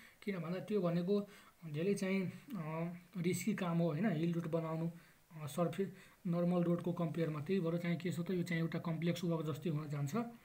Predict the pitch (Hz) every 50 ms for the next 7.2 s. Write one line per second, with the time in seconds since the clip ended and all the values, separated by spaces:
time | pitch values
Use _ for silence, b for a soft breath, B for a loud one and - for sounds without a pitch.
0 | B B B B B B - - 214 240 226 233 B B B B B - 190 160
1 | - 202 196 196 - 220 214 208 214 202 196 175 - - 185 202 196 196 175 202
2 | 196 - - - 202 180 175 165 185 202 196 - 202 185 190 196 202 208 220 -
3 | 208 - - - 190 - - 190 185 - - - 180 160 - - 180 185 208 208
4 | 202 B B B B B B B B 151 156 208 226 - 240 202 - - 214 202
5 | 202 - 214 175 - - 165 185 202 196 - 214 190 175 165 185 196 190 175 -
6 | 202 175 160 180 185 190 196 202 165 180 175 180 - 190 190 185 180 170 - 208
7 | 202 202 208 202